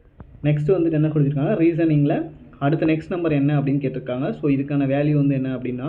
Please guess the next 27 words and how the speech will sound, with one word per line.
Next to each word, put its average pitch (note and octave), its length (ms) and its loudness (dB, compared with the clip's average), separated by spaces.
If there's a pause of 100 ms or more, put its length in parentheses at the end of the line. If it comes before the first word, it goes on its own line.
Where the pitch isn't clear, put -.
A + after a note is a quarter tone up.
ஆப்ஷன் C#3 420 -2
ஏ D#3+ 100 2 (400)
முப்பத்தி E3 400 0
நாலு, D#3+ 260 2
ஹச் E3+ 280 -6
இரநூத்தி C#3+ 500 0 (320)
நாற்பது. B2+ 460 -4 (960)
அதுக்கடுத்து D#3 440 -2
என்னன்னா, C3+ 240 0 (540)
இரண்டு G#3+ 380 2
முறையான E3+ 400 -2
பகடைகள் D3+ 440 -2
உருட்டப்படும் D3+ 580 0
பொழுது C#3+ 400 0
முகமதிப்புகளின் D#3 840 -2
பெருக்கல் D#3+ 380 -4
பலன் C3+ 240 -6
நாலு C#3+ 580 -2
அல்லது C#3 240 -4
முகமதிப்பின் D#3 520 -4
வித்தியாசம் D3 480 -4
அஞ்சாக C#3 480 -4
இருக்க C3 300 -6
நிகழ்தகவு C#3+ 580 -4
என்னன்னா, C3 380 -6
ஆப்ஷன் C3+ 400 -6
பி, E3 120 -4